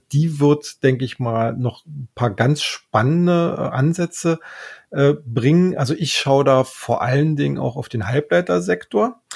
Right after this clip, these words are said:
weil der Halbleitersektor ist immer so ein Frühindikator für die konjunkturelle Entwicklung. Und wenn,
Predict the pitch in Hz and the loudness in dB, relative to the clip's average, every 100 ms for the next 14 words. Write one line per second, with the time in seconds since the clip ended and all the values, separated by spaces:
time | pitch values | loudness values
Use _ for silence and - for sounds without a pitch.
0 | - _ 123 123 101 139 - 185 180 156 | -18 _ 0 2 4 2 2 0 0 0
1 | 156 - 151 175 - 160 147 131 135 131 | -2 0 0 0 0 0 0 2 2 2
2 | - - - 190 - 131 123 - - 113 | -2 -4 2 2 4 2 2 -4 -2 0
3 | 131 - 135 127 - - 135 123 - 120 | 0 2 2 2 -2 -6 -2 -2 -2 -4
4 | 110 135 135 135 - 117 123 120 104 98 | 0 2 2 2 -2 2 4 4 0 -2
5 | 131 - 92 - 113 110 120 113 | -4 -4 -8 -6 -6 -2 0 0